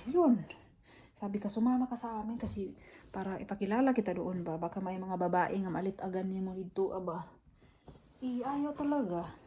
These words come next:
Ayaw niya sumama. Kaya, naisip niya, eh, mahal daw ang cost sa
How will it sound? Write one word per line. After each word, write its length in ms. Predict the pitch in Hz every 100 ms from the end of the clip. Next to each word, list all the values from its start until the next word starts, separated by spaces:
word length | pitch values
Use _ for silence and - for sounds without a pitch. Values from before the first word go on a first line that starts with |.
| - - -
Ayaw 240 | 254 262 269
niya 160 | 262
sumama. 560 | 254 247 254 247 175 165 - - - - - -
Kaya, 320 | 226 214 202 202 - - - - - - - - - - - - - - - - - - - - - - - - - -
naisip 480 | 233 247 214 - 214
niya, 240 | 190 190
eh, 240 | 202 196 190
mahal 240 | 202 214 208
daw 160 | 202
ang 160 | 202 190
cost 400 | 202 190 190 - - -
sa 400 | - 208 202